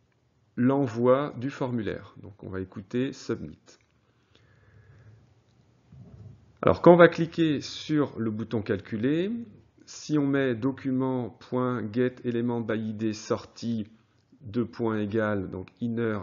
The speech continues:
H T M L, et qu'on écrit donc du texte, donc par exemple ici, je vais écrire texte. Donc si j'actualise, dès que je vais cliquer sur à, à, à calculer, on voit que le texte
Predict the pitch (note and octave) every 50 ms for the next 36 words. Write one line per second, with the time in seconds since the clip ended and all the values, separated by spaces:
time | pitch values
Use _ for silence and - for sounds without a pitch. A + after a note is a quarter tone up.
0 | - - G#2 - - - A2 G#2 G2+ G2+ G2+ G#2 G2+ G2+ F#2+ F2 F2 - _ _
1 | _ _ _ _ _ _ - - G2+ - - G#2+ G2+ G#2 G2+ - - - A2+ A2
2 | G#2+ G2+ G2+ - - _ _ _ _ _ _ _ _ _ _ - - F#2 F#2 F#2
3 | E2 F2 F2 F2 - - A#2 C3+ D#3+ E3 - - - - E3+ F3 F3 - - _
4 | _ _ _ _ _ _ _ _ _ _ _ _ - _ _ - G#2 F2+ - -
5 | G2+ F#2+ G2 F#2 F2+ G#2 G#2+ G2+ G2 - - - _ _ _ _ _ _ _ _
6 | _ _ _ _ _ - A2 - - - - A#2 A2 G#2+ G2+ G2+ - - _ _
7 | _ _ _ _ _ _ _ _ _ _ _ _ _ _ _ _ _ - - -
8 | G#2 F#2+ F2 - - F#2+ E2+ - - - - A2+ B2 D#3 D#3+ - - - E3 E3
9 | F3 - - _ _ _ _ _ _ _ _ _ _ _ _ _ _ _ _ -
10 | G2+ G2+ - - - - C3 B2 A2 - - - - _ _ _ _ _ _ _
11 | _ _ - - G2+ G2+ F#2 - - - G2+ F2 F2+ G#2+ B2 C#3+ D#3 E3 D#3+ D#3
12 | - - - A#2 G2 A2 D3 D3+ C3+ C3 C3+ A#2+ B2 A#2+ - - A#2+ A2 - C3+
13 | A#2+ A2 - - A2 G2 F#2+ - - - - - A#2 - - - - - A#2 G#2+
14 | G#2 G#2 - C3 A2 G#2 - B2 A#2+ D3 E3 - - A#2+ A#2 C3+ D#3 D#3+ D#3 -
15 | A#2+ A2+ G#2+ - C#3+ C#3+ - -